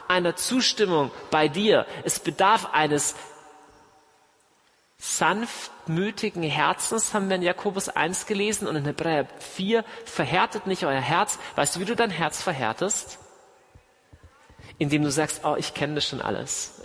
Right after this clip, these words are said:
Das ist wieder so eine Bibelstelle, aber weißt du, mir geht's grad schlecht. Es erfordert Demut, es erfordert ein weiches Herz zu sagen, „Okay, einmal mehr, Herr,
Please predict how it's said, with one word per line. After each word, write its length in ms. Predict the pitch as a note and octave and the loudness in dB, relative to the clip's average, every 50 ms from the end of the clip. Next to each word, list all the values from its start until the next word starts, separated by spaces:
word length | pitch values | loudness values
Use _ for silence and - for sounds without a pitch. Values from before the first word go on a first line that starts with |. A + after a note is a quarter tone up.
| D#3 D#3+ | 0 2
Das 160 | F#3+ F3+ F3 | 2 2 2
ist 120 | E3+ E3 | 0 -2
wieder 140 | F3 E3+ F#3 | 0 2 2
so 100 | D#3 E3 | 2 2
eine 120 | C#3+ C#3+ | 0 0
Bibelstelle, 540 | C3 C#3 D#3+ D#3+ D#3+ - - - C#3 C3+ - | 0 -2 -2 -2 -2 -2 0 2 2 4 4
aber 140 | - D3+ C#3+ | 4 4 2
weißt 160 | E3 F3 - | 2 0 0
du, 60 | F3+ | 0
mir 160 | E3 E3 E3+ D3+ | 0 0 0 0
geht's 240 | F3 F3 - - | 0 -2 -2 -2
grad 160 | - D#3+ B2+ - | -2 -2 -2 -2
schlecht. 340 | - C#3+ C#3 D3 - - - - - - - - - - _ _ _ _ _ _ _ - _ _ _ _ _ - _ _ _ _ _ - - - - - - | -2 -4 -4 -4 -6 -12 -14 -16 -16 -18 -20 -20 -20 -20 _ _ _ _ _ _ _ -20 _ _ _ _ _ -20 _ _ _ _ _ -20 -20 -18 -16 -10 -6
Es 140 | - D3+ - | -4 -4 -4
erfordert 840 | - D#3 - - - G3 G3+ A3 A3+ A3+ G#3+ - - - - - | -4 -6 -6 -4 -2 0 2 2 2 0 -2 -4 -8 -14 -6 -2
Demut, 540 | G3+ G3+ G#3 G#3+ G3 F3 F3 F#3+ G#3 G3+ - | 0 0 2 2 2 2 4 4 2 2 0
es 160 | - - - | -2 -4 -2
erfordert 400 | D#3+ - - F#3 F3+ F#3 F3+ - | -4 -2 0 2 2 2 0 0
ein 180 | D3+ C#3+ C3+ C#3+ | -2 -2 2 4
weiches 520 | - A2 - A3 - - G3+ - - - | 4 4 4 2 0 -2 -2 -2 -2 0
Herz 260 | F#3+ F3 F3+ - - | 0 0 0 -2 -4
zu 80 | - D#3+ | -4 -4
sagen, 300 | - - D3+ D3+ D3 A#2+ | -2 -2 -2 -2 -2 -2
„Okay, 340 | B2 - - - D3 - - | -4 -4 -4 -4 -4 -2 0
einmal 340 | - B2 C#3+ D#3 D3+ C#3+ C#3 | 0 0 0 0 0 0 0
mehr, 200 | C3+ C3+ C3+ C#3 | 0 0 0 0
Herr, 360 | C#3+ B2+ C3 A2 G2+ G2 - | 0 -2 -4 -4 -6 -6 -8